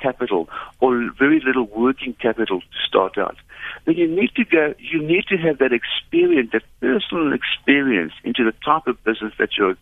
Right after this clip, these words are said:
going into. Because don't go into a business that you're not familiar with.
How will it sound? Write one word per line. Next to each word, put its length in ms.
going 300
into. 360
Because 320
don't 300
go 160
into 260
a 60
business 440
that 180
you're 80
not 160
familiar 480
with. 180